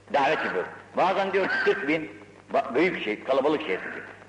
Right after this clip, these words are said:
Kırk bin, yirmi bin, otuz bin, on binden aşağı yok. Toplanıyor cemaat,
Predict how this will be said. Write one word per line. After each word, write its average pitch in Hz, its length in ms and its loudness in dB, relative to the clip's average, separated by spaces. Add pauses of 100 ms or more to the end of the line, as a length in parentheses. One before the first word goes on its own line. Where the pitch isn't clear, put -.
Kırk 190 260 0
bin, 139 200 0 (280)
yirmi 165 340 0
bin, 147 220 -2
otuz 135 380 -2
bin, 143 200 0
on 160 240 2
binden 143 500 -2
aşağı 190 360 2
yok. 151 120 2 (360)
Toplanıyor 226 440 0
cemaat, - 260 2